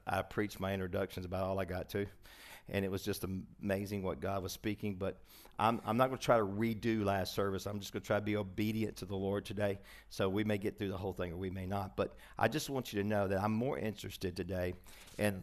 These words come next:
the Lord speaking to us and you hearing what God is saying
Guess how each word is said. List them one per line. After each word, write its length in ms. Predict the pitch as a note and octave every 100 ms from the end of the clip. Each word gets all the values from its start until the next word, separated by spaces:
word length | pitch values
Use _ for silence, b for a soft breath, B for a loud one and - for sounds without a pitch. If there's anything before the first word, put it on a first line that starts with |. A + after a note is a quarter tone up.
| F#2
the 100 | G2
Lord 260 | G#2 G#2
speaking 600 | - - B2 A2+ G#2+ G2
to 180 | F2 G2+
us 240 | F#2+ F2+ -
and 160 | G2+ F#2
you 140 | B2
hearing 380 | C#3 C3+ A2+ G2
what 240 | F#2+ E2
God 280 | G#2 G#2 G2+
is 80 | F#2+
saying 400 | - F#2+ F#2